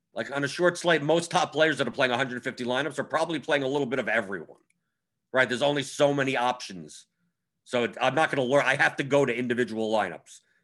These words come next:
in order to get, like, where was the leverage here in this lineup versus that lineup versus this lineup. It's a little time-consuming process. But I learn less on short slates like this than I do on larger slates. Because,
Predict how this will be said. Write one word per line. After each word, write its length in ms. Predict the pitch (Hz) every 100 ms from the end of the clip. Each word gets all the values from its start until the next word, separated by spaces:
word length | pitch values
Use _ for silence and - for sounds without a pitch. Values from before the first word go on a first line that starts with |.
| _ -
in 100 | 120
order 180 | 123 107
to 60 |
get, 340 | 98 117 101 98
like, 140 | 92
where 340 | 101 127 143
was 220 | 139 135 98
the 80 |
leverage 400 | 120 117 98 104
here 240 | - 110 82
in 120 | 101
this 180 | 123 107
lineup 320 | 95 80 76
versus 280 | 107 90 104
that 260 | 123 120
lineup 260 | 98 78 65 _ _
versus 280 | 113 92 104
this 180 | 127 123
lineup. 280 | 101 65 - _ _ _
It's 80 | _
a 40 | 104
little 220 | 117 95
time-consuming 760 | - 147 147 135 - 131 117
process. 640 | 110 147 139 95 71 - - _ _ _ _ _ -
But 100 | 135
I 60 |
learn 300 | 147 175 180
less 440 | 151 156 151 - -
on 180 | 127 113
short 340 | 107 139 127 -
slates 360 | 113 110 -
like 200 | 107 85
this 280 | 95 131 -
than 160 | - 107
I 60 |
do 180 | 98 98
on 80 | 90
larger 320 | 90 76 -
slates. 480 | - - _ _ _ _ _ _ _ _ _ _ _ _ _ -
Because, 460 | 92 107 - -